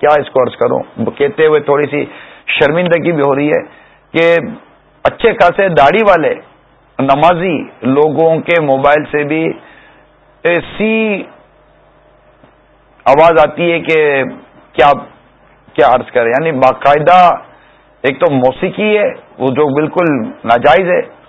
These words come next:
اور بعض ایسے بے باک ہیں کہ بالکل گانا، پراپر گانا،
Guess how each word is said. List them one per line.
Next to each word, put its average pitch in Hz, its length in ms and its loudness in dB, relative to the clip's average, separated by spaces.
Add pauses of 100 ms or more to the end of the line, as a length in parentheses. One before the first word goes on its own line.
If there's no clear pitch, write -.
(420)
اور 143 160 4 (120)
بعض 156 260 4
ایسے 160 280 0
بے 139 140 2
باک 170 280 4
ہیں 202 180 0
کہ 190 120 -2 (140)
بالکل 160 340 -2 (140)
گانا، 170 320 4 (200)
پراپر 165 380 2
گانا، 147 240 2